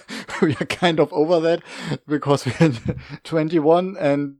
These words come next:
yeah, you've got all the talk with the video game that they kind of made.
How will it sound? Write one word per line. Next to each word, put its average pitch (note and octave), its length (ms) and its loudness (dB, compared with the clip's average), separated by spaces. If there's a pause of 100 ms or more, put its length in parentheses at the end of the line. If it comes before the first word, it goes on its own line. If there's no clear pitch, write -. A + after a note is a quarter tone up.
(240)
yeah, D3 140 4
you've C3 280 2
got C3 180 -2
all C#3 160 0
the C3 80 -4
talk C3+ 420 0
with B2+ 180 -6
the A#2+ 360 -2 (320)
video F3+ 320 4
game D3 360 4
that C3+ 240 -4
they B2+ 200 0
kind C#3 380 -6
of B2+ 420 -4 (560)
made. D#3+ 380 -4